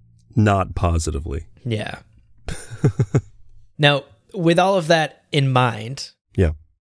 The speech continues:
Speaker 2: we do get the Tleilaxu perspective on this in Heretics from Waff.
Speaker 1: Yeah.
Speaker 2: And it's kind of shocking because the implication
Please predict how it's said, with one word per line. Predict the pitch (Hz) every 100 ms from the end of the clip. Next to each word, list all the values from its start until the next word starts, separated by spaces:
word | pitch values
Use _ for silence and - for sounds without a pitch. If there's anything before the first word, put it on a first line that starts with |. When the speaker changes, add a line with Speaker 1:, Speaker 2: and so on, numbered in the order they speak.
| _
Speaker 2:
we | - 143
do | 131 180
get | 190 196 -
the |
Tleilaxu | 175 - 143 120 127 135 - 135 117
perspective | 120 - 117 - 113
on | 113 110 110
this | 113 110 110 - - _ _ _ -
in | 135 113
Heretics | 107 123 107 - - - - - _ _ -
from | - 120 110
Waff. | 104 120 - - - _
Speaker 1:
Yeah. | - 87 85 - _ _ _ _ _ _ -
Speaker 2:
And | 143 143 143 131 - _ _ _ _ _ -
it's | 170
kind | - 349
of | 349
shocking | - - 269 190 - _ _ -
because | 143 156 151 - _ _ _ _
the | 170
implication | 151 185 170 165 - - 208 220 262 254 254